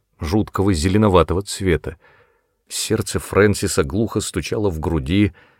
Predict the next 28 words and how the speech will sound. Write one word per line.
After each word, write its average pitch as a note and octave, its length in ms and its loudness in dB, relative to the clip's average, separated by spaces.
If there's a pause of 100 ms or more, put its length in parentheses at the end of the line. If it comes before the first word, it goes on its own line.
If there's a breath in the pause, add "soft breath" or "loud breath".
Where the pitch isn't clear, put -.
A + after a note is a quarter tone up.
(160 soft breath)
но G2 160 -6
он, A#2+ 100 -4
не A2 100 4
останавливаясь, G2 1000 4
упорно G2+ 460 2
продолжал F#2 640 4
своё F2+ 300 -6
дело. D#2 380 -2 (680)
Фрэнсис G#2+ 480 -4
достал F2 380 2
из F#2+ 100 0
кармана G2 460 2
маленький F#2+ 520 4
кожаный G#2 380 0
футляр, F2+ 640 2 (140)
подаренный F#2+ 520 2
ему E2 260 2
Уилли, G2 600 2 (220)
и B2 100 -2
вынул G2+ 360 4
из E2 100 0
него F#2 200 2
ланцет. F2 580 -2 (720)
Он-то A#2+ 260 2
хорошо G2+ 400 2
знал F#2+ 440 6
свою G2 320 0
неопытность, F#2+ 840 2